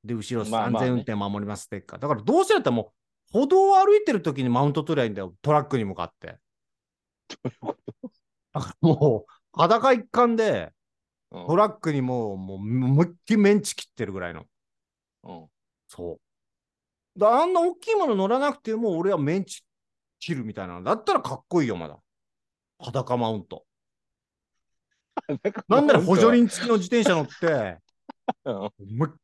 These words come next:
Speaker 1: きりこう、四、四トンロングとかのトラックにすっげえマウント取る感じ。全然かっこいいよ。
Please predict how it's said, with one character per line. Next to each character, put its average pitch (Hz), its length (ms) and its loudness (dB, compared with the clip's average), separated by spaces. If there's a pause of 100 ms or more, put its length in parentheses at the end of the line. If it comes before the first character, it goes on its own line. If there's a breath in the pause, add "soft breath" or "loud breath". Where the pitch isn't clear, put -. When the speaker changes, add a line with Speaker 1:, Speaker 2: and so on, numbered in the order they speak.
(260)
Speaker 1:
き 180 80 -6
り 180 60 -6
こ 147 520 -4
う、 - 120 -20
四、 151 340 -4 (260)
四 143 240 0
ト 151 140 0
ン 147 100 2
ロ 147 100 4
ン 143 100 2
グ 120 80 -6
と 113 100 -8
か 104 80 -8
の 98 100 -10
ト 107 120 -10
ラ 107 80 -4
ッ - 100 -18
ク - 80 -14
に 87 240 -16
す - 180 -16
っ - 40 -20 (160)
げ 151 100 0
え 117 40 2
マ 95 220 -4
ウ 107 60 -4
ン 107 60 -8
ト 104 120 -12
取 95 200 -12
る - 40 -12
感 - 240 -14
じ。 71 100 -20 (1040 loud breath)
全 220 200 -2
然 320 160 -4
か 285 140 2
っ - 120 -12
こ 285 140 -6
い 170 80 -4
い 117 40 -6
よ。 80 220 -14